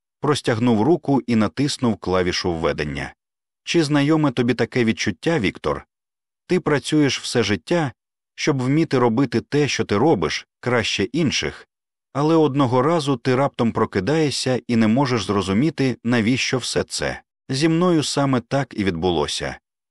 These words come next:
Хочеш дізнатись далі, Віктор?» Так і ні, текст лився нескінченним потоком. Клюга це, очевидно, бентежило,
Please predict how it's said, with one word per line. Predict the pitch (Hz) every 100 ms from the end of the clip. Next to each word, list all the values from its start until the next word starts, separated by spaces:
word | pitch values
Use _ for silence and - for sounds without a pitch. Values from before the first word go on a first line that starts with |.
| _
Хочеш | - 185 185 156 113
дізнатись | 127 113 135 117 101
далі, | 87 127 117 87
Віктор?» | 139 - - 71 - _ _ _ _ _ -
Так | 175 170 151
і |
ні, | 135 117
текст | - 165 - -
лився | 110 131 147 - 120
нескінченним | 113 - 98 82 104 98 95
потоком. | 92 101 92 - 73 67 - _ _ _ _
Клюга | - 175 156 143
це, | - 135
очевидно, | 127 - 113 143 120 113
бентежило, | 104 101 - 180 98 76 71